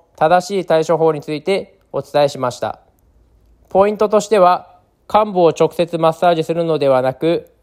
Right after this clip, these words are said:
患部の周辺の筋肉をほぐして関節を動かしてあげることと、過度な安静はせずに、二、三日以上で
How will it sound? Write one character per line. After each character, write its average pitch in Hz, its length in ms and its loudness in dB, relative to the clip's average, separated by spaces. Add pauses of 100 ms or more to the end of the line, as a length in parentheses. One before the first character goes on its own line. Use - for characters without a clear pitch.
(440)
患 220 280 0
部 185 80 0
の 147 160 2
周 180 320 -2
辺 180 200 2
の 185 380 0 (520)
筋 196 180 4
肉 185 380 6
を 156 140 6
ほ 156 120 2
ぐ 165 140 -2
し - 80 -8
て - 420 0 (340)
関 170 300 2
節 170 240 -2
を 165 160 6
動 165 100 4
か 180 140 2
し 180 80 -12
て 165 120 0
あ 147 100 2
げ 151 120 -4
る 147 140 -4
こ 135 120 -4
と 139 120 -6
と、 - 460 -2 (880)
過 190 160 0
度 196 120 -2
な 170 200 0
安 160 160 -4
静 165 160 2
は 156 120 2
せ 165 140 -2
ず 147 140 -6
に、 175 280 -8 (480)
二、 - 120 -10
三 185 240 0
日 185 340 -6
以 180 60 -8
上 170 260 4
で 175 400 -2